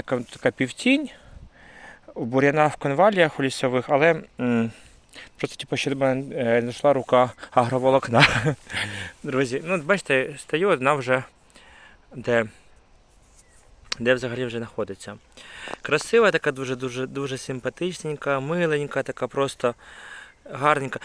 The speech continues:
Ну, якщо так відійти, звісно, ти не сидив, побачиш, що вона, м, м, фл-, флораплена, що вона варіга-, о, боже, що вона махрова. Але коли ти підходиш, дивишся оцю всю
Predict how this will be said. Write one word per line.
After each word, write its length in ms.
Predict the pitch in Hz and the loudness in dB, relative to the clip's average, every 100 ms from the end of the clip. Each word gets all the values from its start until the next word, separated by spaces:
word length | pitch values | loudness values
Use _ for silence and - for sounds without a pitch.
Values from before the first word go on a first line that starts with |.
| - 247 | -2 2
Ну, 60 | |
якщо 180 | 254 - | 2 2
так 100 | 170 | -2
відійти, 300 | 165 170 269 | -4 -6 -2
звісно, 400 | 190 143 - 120 113 - - - | -2 -2 -4 -4 -6 -20 -20 -4
ти 100 | 185 | -2
не 120 | 190 | -2
сидив, 260 | - 214 190 | 2 2 2
побачиш, 320 | 160 180 - | 0 0 -2
що 100 | 143 | 0
вона, 260 | 156 175 - - | 2 2 -2 -10
м, 420 | 151 135 131 147 | -10 -8 -8 -8
м, 400 | 147 113 107 123 - - - | -6 -4 -6 -8 -12 -20 -8
фл-, 80 | 156 | -8
флораплена, 640 | - 170 180 - 311 294 | 0 2 4 4 2 2
що 120 | - - | 0 0
вона 160 | 160 | 2
варіга-, 500 | 147 139 143 156 233 | 2 0 0 -2 -2
о, 60 | 131 | -2
боже, 200 | 120 117 | -2 -4
що 140 | - | 2
вона 160 | 156 185 | 2 2
махрова. 500 | 165 151 269 294 220 - - - - - - | -2 0 2 2 0 -4 -20 -20 -20 -20 -6
Але 440 | - 127 135 196 220 | 2 4 4 2 0
коли 180 | 147 139 | -2 -2
ти 120 | 135 | -2
підходиш, 600 | 127 - 175 226 175 - | -6 -2 -2 0 -4 -8
дивишся 380 | 143 143 127 - | -8 -8 -6 -6
оцю 220 | 117 - | -8 -8
всю 300 | 120 - 135 | -14 -8 -8